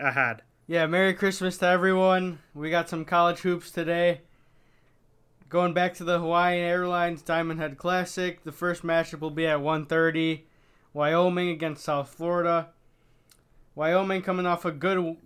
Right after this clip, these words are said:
Speaker 2: hard-fought win against Northern Iowa, winning seventy-one to sixty-nine. And South Florida beating Hawaii last night in the late-night game. This Wyoming team, I love 'em. I mean, Ike down low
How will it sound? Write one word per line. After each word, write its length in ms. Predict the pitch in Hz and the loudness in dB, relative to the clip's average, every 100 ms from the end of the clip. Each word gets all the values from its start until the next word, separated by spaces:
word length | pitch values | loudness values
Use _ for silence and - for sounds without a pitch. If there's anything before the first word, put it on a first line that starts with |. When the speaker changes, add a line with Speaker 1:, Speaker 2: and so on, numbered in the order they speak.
| - | -8
Speaker 2:
hard-fought 580 | 156 175 170 185 170 160 | 0 0 0 2 2 2
win 280 | 147 165 170 | 0 -2 -2
against 320 | 160 156 - | -2 -4 -4
Northern 360 | 160 156 151 151 | -2 -2 -4 -2
Iowa, 600 | 160 165 160 165 160 165 | 2 2 2 0 0 -2
winning 400 | 143 165 156 143 | -4 -4 -4 -4
seventy-one 580 | 170 160 156 156 160 | -4 -2 -4 -2 -2
to 60 | 147 | -4
sixty-nine. 960 | - 160 - 147 139 147 160 165 160 156 _ _ _ _ _ | -10 -14 -12 -10 -6 -2 0 0 -2 -10 _ _ _ _ _
And 120 | 139 | -14
South 300 | 139 170 165 | -4 0 0
Florida 480 | 165 170 170 170 160 | -2 -4 -2 0 -2
beating 460 | 147 156 165 165 160 | -2 -2 -2 -2 -4
Hawaii 720 | 156 156 160 156 156 151 147 - 143 | -2 2 2 2 0 -4 -8 -14 -4
last 340 | 156 160 - | 0 0 -2
night 340 | 156 156 156 | -4 -2 -2
in 140 | 147 147 | -4 -6
the 80 | 147 | -4
late-night 540 | 156 160 147 147 139 | -4 -4 -6 -8 -8
game. 460 | 143 143 135 131 - _ | -8 -8 -10 -12 -16 _
This 180 | 165 185 | -6 0
Wyoming 480 | 185 196 202 202 | 2 4 2 0
team, 460 | 190 202 196 190 180 - - - _ _ _ - | -2 -2 -2 -4 -6 -12 -20 -20 _ _ _ -8
I 80 | 147 | -2
love 320 | 165 175 156 | 2 2 0
'em. 180 | 147 139 | -4 -6
I 120 | 143 | -6
mean, 340 | 151 151 147 | -6 -6 -6
Ike 440 | 156 175 196 185 165 | -6 -4 -2 -2 0
down 280 | 170 165 165 | 0 0 0
low 400 | 185 190 185 | 2 2 0